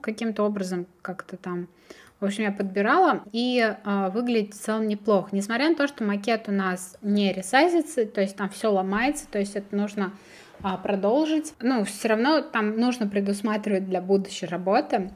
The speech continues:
если делать, а, чтобы это ресайзилось. Что еще мы должны с вами сделать? Добавить побольше стилей для active элемента.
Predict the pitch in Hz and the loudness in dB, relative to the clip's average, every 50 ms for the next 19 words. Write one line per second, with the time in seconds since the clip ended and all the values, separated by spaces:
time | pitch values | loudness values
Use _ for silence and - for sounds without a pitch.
0 | - - - 208 202 202 202 - 214 202 202 202 196 190 185 180 180 - - - | -12 -4 0 0 0 0 0 -4 -4 -2 2 2 2 4 2 0 -2 -6 -12 -12
1 | - - 185 180 175 165 - - - 208 214 202 190 196 196 196 202 196 202 202 | -8 -6 -6 -6 -6 -8 -4 -2 -2 0 0 0 0 -2 -2 -4 -4 -6 -6 -4
2 | - 196 185 175 175 180 - - 170 - - - - - - - 247 226 208 202 | -4 -2 -2 -2 -2 -6 -10 -14 -16 -20 -20 -18 -18 -10 -4 -2 0 2 0 0
3 | 202 - 220 208 202 196 190 180 180 - - 196 196 196 - 190 180 180 180 180 | 0 -2 0 0 0 0 0 -2 -2 -2 -2 -4 -4 -4 -4 -6 -6 -6 -6 -8
4 | - - 214 247 285 320 320 320 311 - - - - - _ _ _ _ _ _ | -4 -2 0 0 2 2 2 0 -2 -6 -14 -20 -20 -20 _ _ _ _ _ _
5 | _ _ _ _ _ _ _ _ _ _ _ _ _ _ _ - 196 202 196 190 | _ _ _ _ _ _ _ _ _ _ _ _ _ _ _ -8 -6 -6 -4 0
6 | 196 208 233 247 240 247 - - 220 208 - - 202 196 208 214 214 208 - - | 0 2 2 2 2 0 -4 -8 -12 -8 -4 -4 -2 0 2 2 2 0 -2 -8
7 | 185 - - - - 208 196 190 180 180 185 185 180 180 - 202 196 196 - - | -12 -12 -6 -2 0 0 0 0 -2 -4 -4 -6 -6 -4 -2 -4 -4 -4 -6 -10
8 | 185 - - 180 180 180 190 214 269 330 370 - - 294 285 | -8 -6 -4 -4 -2 -2 -2 0 0 0 0 2 2 2 2